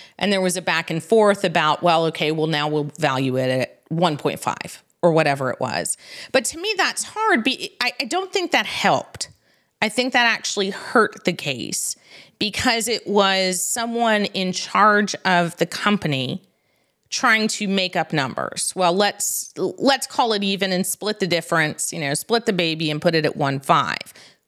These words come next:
Well, why? What did you base that on? It basically sounds like you put two numbers together and then split them in the middle rather than doing an accurate valuation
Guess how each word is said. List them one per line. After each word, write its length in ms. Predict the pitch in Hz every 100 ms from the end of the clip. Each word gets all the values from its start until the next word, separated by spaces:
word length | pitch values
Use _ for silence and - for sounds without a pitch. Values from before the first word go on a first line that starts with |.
| -
Well, 160 | 185
why? 420 | 175 214 190 - - 214 _ _ _ _ _ _ _
What 160 | 214 226
did 180 | 240 196
you 120 | 196
base 240 | 208 -
that 180 | 214 170
on? 180 | 147 123
It 120 | - 190
basically 500 | 214 220 240 190 196
sounds 360 | 196 180 185
like 220 | 196 175
you 80 | 175
put 220 | 160 202
two 160 | - 196
numbers 400 | 180 180 170 170
together 480 | - 175 151 165 175
and 160 | 156
then 160 | 156 156
split 260 | - 180 180
them 140 | 165
in 100 | 156
the 60 | 151
middle 400 | 180 214 185 165
rather 320 | 156 156 160
than 160 | 147
doing 280 | 160 151 160
an 60 | 139
accurate 480 | 143 156 - 143 143
valuation 1040 | 135 131 127 143 143 143 - - - -